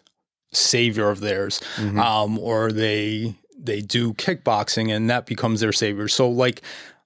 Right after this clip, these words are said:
Speaker 1: or yoga, it, it doesn't matter what the specific is, but I think a lot of people go from there, um, and find a community that they can join,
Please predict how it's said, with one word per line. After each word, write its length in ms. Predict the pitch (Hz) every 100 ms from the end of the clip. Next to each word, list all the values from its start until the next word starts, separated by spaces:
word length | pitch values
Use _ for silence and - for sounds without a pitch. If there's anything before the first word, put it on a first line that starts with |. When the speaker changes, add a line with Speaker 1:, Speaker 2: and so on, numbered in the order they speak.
| - _
Speaker 1:
or 160 | 131 123
yoga, 560 | 131 151 120 110 120 -
it, 260 | 143 131 - - _
it 140 | 156 113 _ _ -
doesn't 300 | 151 135 117
matter 280 | 123 123
what 440 | 113 104 110 117 - -
the 160 | - 113
specific 560 | - 113 117 120 117
is, 240 | 131 131 131
but 180 | 120 107
I 100 | 107
think 240 | - 117
a 60 | 113
lot 220 | 113 117
of 60 | 110
people 440 | 117 110 107 107 - -
go 400 | 113 113 113 110
from 320 | - 110 110
there, 500 | 110 110 110 113 107 - - -
um, 460 | 117 107 101 104 - - - _ _
and 460 | 135 120 107 104 101 - _ _ -
find 480 | - - 117 117 113
a 60 |
community 760 | 104 117 113 117 110 107 107 -
that 220 | - 107 107
they 120 | 101
can 220 | - 98
join, 500 | 95 107 117 151